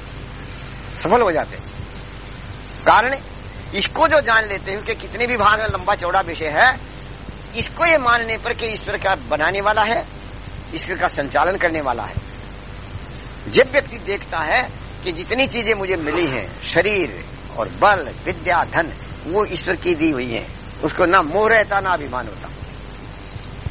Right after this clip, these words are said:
जैसे नानक जी को बहुत मोह, नानक जी को बहुत मोह रहता है, दोनों ही नहीं रहते। जो सारी रचना का बनाने वाला निर्माण करने वाला द-, जो आपके पास सोना चांदी जो भी कुछ है,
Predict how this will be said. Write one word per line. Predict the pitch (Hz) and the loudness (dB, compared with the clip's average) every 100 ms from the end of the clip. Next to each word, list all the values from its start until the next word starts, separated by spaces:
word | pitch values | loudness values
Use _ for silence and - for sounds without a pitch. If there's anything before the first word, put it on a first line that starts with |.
| - - - | -10 -12 -2
जैसे | 131 151 | 2 4
नानक | 156 160 156 | 4 2 0
जी | 143 | -2
को | 143 | -2
बहुत | 135 117 113 | -2 -2 -4
मोह, | 120 120 | -6 -2
नानक | 139 151 139 | 0 2 0
जी | 135 | -2
को | 139 135 | 0 0
बहुत | 123 127 | 0 0
मोह | 127 143 120 | 0 2 2
रहता | 110 92 | 0 -2
है, | - - - - - - - - - - 131 | -6 -8 -12 -12 -12 -12 -12 -12 -12 -4 4
दोनों | 202 254 | 6 6
ही | 254 | 4
नहीं | 185 | 2
रहते। | 143 - - - - - - - - - - - - - - - - - 110 | -2 -6 -12 -12 -14 -14 -14 -12 -12 -12 -14 -14 -14 -14 -14 -12 -12 -12 -6
जो | 104 196 254 247 | 4 6 6 4
सारी | - - 175 247 | 2 0 2 2
रचना | 226 220 208 220 | 0 0 4 4
का | 214 220 | 4 0
बनाने | 196 180 196 202 | 2 0 0 0
वाला | 170 180 202 - - - - - - - - - - - - | 2 4 2 -2 -12 -14 -12 -14 -14 -14 -14 -14 -14 -12 -4
निर्माण | 135 160 247 | 2 4 4
करने | 214 202 | 4 -2
वाला | 165 151 180 | 0 0 0
द-, | 139 - - - | -2 -8 -12 -6
जो | 139 | 2
आपके | 175 175 180 | 4 4 0
पास | 165 175 147 | 0 0 0
सोना | 156 165 | -2 0
चांदी | 147 156 | -2 -2
जो | 156 156 | -2 -4
भी | 143 | -4
कुछ | 127 | -6
है, | - | -8